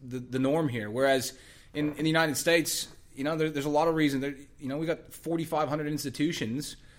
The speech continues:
Uh, a, a lot of them are offering different things, and there, there's a lot of reasons why kids may transfer between institu-,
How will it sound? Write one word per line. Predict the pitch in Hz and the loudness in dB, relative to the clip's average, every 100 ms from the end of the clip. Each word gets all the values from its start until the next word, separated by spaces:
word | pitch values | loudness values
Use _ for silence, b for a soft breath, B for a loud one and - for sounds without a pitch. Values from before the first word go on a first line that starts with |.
| b b | b b
Uh, | 127 131 139 | -6 -4 -2
a, | 135 | 2
a | |
lot | 139 | 2
of | 160 | 4
them | 147 135 | 4 4
are | 143 | 2
offering | 143 156 135 139 | 2 0 -2 -2
different | 113 151 151 120 | -2 -4 -2 -4
things, | 135 175 196 160 | -2 0 0 -2
and | 135 127 123 B B B - | -2 -2 -6 B B B -6
there, | 165 | -2
there's | 156 | 0
a | |
lot | 160 165 | 4 4
of | 170 | 6
reasons | 151 147 | 4 2
why | 139 147 | 2 2
kids | - 151 123 | 2 0 2
may | 147 143 143 139 - - - - | 2 4 2 0 -8 -20 -16 -8
transfer | - 147 147 151 | 0 0 0 -2
between | 139 135 151 139 | -4 0 0 2
institu-, | 135 - 120 | -2 -6 -14